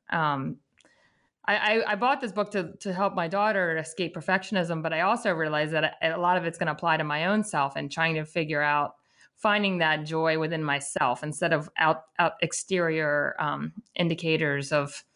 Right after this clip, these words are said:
achievement or, um, you know, other types of outside sources.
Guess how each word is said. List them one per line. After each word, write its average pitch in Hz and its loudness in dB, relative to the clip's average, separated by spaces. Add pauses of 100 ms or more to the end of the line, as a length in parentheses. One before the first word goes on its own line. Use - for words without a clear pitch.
(240)
achievement 151 2
or, 143 0
um, 143 0
you 175 0
know, 143 0
other 156 2
types 156 -4
of 151 -4 (240)
outside 160 2
sources. 240 0